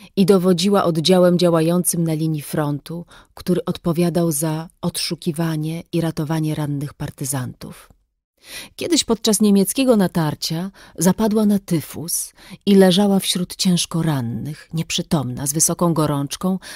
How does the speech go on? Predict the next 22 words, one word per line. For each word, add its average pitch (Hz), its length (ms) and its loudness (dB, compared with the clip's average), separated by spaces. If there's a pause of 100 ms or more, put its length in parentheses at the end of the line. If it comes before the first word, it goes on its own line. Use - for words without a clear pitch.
(200)
nakryta 190 480 2
kocem 185 420 0
po 165 140 -6
czubek 143 360 -6
głowy. 131 460 -8 (680)
Z - 100 -2
pewnością 202 600 6
by 180 100 4
umarła, 135 720 0 (240)
gdyby 143 280 -2
nie 143 120 0
słabość 143 540 -2
ojca 147 280 -4
do 143 120 -4
kobiet. - 540 -10 (680)
Kiedy 156 220 -2
dojrzał 196 560 0
spływające 175 720 -2
spod - 260 -10
koca 185 300 -6
długie 151 280 -6
włosy, 170 600 -8